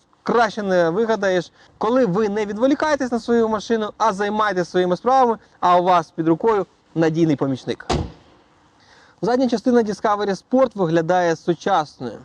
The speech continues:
Стопи з лед вогнями, сучасний обвіз,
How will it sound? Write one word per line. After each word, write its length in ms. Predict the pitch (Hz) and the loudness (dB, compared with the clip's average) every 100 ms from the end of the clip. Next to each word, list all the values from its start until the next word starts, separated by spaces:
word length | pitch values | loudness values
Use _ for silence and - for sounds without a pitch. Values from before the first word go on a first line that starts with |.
| - | -20
Стопи 540 | - - 262 269 247 226 | -20 -2 0 2 0 -2
з 100 | 156 | -2
лед 200 | 170 202 | -2 0
вогнями, 640 | 175 185 175 185 175 160 151 _ _ _ _ | 0 0 0 0 0 -4 -12 _ _ _ _
сучасний 580 | 185 - 214 175 - 135 | -8 -2 -2 -2 -6 -8
обвіз, 480 | - 147 170 226 - | -4 -2 0 0 -2